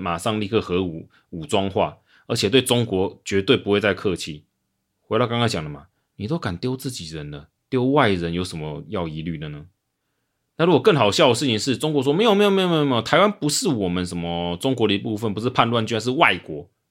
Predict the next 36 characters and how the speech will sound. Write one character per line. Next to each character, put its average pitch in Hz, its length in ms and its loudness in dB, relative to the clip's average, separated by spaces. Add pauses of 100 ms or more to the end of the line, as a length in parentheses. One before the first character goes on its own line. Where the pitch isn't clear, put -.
(120)
那 113 80 -8
不 98 60 -10
是 - 80 -6
更 110 120 -2
好 80 160 -8
笑？ 82 300 -4 (760)
哦， 113 180 2
你 95 120 0
今 139 140 4
天 143 60 2
打 92 180 4
人 98 140 -2
家 131 120 4
打 90 200 0
不 131 100 0
赢 110 80 2
就 110 80 0
丢 117 160 2
核 95 180 -2
弹， 92 360 -2 (260)
是 110 240 -4
哦， 80 220 -2 (180)
那 123 120 -4
我 101 60 -2
大 113 140 2
家 117 60 4
要 117 80 6
怎 95 100 -6
么 85 80 -6
对 104 100 0
付 98 180 -4
你？ 78 220 -10
先 104 220 -6
丢 98 260 0
你 80 220 -4
啊！ 82 80 -18